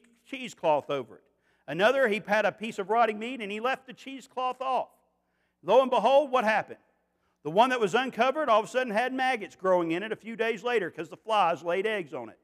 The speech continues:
The one with the cheesecloth did not. And you know what they proved? They proved this,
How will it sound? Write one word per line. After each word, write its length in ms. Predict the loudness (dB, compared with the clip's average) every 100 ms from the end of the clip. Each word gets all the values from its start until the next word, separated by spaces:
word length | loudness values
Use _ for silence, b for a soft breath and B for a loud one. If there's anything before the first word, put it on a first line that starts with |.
| _ _ _ _ -12
The 60 |
one 140 | -8 -8
with 100 | -10
the 60 |
cheesecloth 800 | -14 -12 -12 -12 -6 -4 -4 -8
did 140 | -16 -12
not. 360 | -8 -8 -10 -14
And 140 | -14
you 60 | -8
know 100 | -8
what 100 | -6
they 120 | -10
proved? 400 | -10 -14 -12 -14 _ _ _ _ _ _ _ _ _ -4
They 120 | -2
proved 340 | -2 -4 -2
this, 440 | 2 2 0 -14